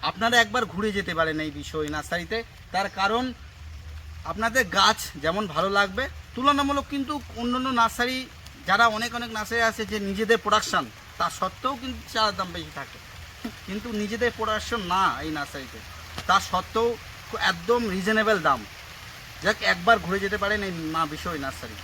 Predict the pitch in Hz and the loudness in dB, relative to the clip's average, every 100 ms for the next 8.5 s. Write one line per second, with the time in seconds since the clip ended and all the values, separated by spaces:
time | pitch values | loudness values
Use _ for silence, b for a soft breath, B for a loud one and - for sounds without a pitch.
0 | - - 156 233 202 220 247 240 233 233 | -12 -6 0 0 0 -2 0 0 2 2
1 | 220 226 220 208 190 175 151 127 104 - | 2 -2 -4 -4 -4 -2 -4 -4 -12 -14
2 | - - - - - - 196 233 240 233 | -14 -14 -14 -16 -14 0 0 6 8 8
3 | 233 226 254 - - 180 185 196 196 196 | 8 6 2 -2 -6 -4 0 0 0 -2
4 | 185 156 120 131 135 165 190 202 196 - | 0 0 -2 -6 4 6 8 8 6 0
5 | 208 214 185 190 208 202 202 247 240 220 | 0 2 0 -2 0 0 -2 0 4 4
6 | - 175 - - - - - 156 156 180 | 2 -6 -8 -12 -12 -14 -6 2 4 4
7 | 175 175 185 185 170 180 190 180 226 226 | 4 4 4 2 -2 -2 -2 2 2 2
8 | - 202 180 147 | 2 2 2 -2